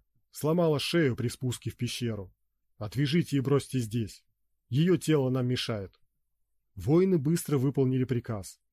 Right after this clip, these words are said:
Девушки притихли. Вскоре у всех закружилась голова, а через миг все переселились в мир Скалопендр. Здесь сразу стало чуть посветлее от выхода,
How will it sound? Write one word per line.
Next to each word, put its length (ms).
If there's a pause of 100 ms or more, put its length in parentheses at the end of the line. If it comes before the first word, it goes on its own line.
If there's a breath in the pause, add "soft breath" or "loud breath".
(260)
Девушки 460
притихли. 640 (460)
Вскоре 360
у 40
всех 240
закружилась 560
голова, 520 (300)
а 100
через 340
миг 200
все 240
переселились 720
в 60
мир 200
Скалопендр. 800 (800)
Здесь 280
сразу 300
стало 340
чуть 200
посветлее 560
от 100
выхода, 500